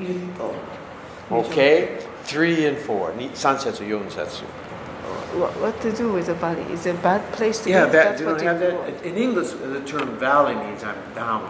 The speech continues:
Speaker 2: low.
Speaker 1: Also
Speaker 2: Opposite of on a mountaintop experience.
Speaker 1: ああ、ああ、ああ。
Speaker 2: Okay, I-, maybe it doesn't, it's
Speaker 1: まあ、
Speaker 2: not important.
Speaker 1: あの、うん。
Speaker 2: It's okay.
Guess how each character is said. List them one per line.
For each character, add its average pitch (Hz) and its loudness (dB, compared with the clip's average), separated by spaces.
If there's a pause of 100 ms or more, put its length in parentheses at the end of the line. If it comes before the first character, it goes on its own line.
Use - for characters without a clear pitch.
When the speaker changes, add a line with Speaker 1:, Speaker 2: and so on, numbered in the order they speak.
(100)
Speaker 2:
low. 98 -2 (680)
Speaker 1:
Also 190 6
Speaker 2:
Opposite - -2
of 117 -2
on 113 -2
a 101 -6
mountaintop 110 -6
experience. - -14 (240)
Speaker 1:
あ 214 -4
あ、 208 -2
あ 196 -6
あ、 - -
あ 170 -2
あ。 - -8
Speaker 2:
Okay, 113 0
I-, 123 -6
maybe 143 -2
it 113 -2
doesn't, 113 -4
it's - -2
Speaker 1:
ま 110 2
あ、 - 8
Speaker 2:
not 113 2
important. 101 0 (120)
Speaker 1:
あ 196 0
の、 190 -2
う - -8
ん。 214 -4 (120)
Speaker 2:
It's 160 4
okay. - -2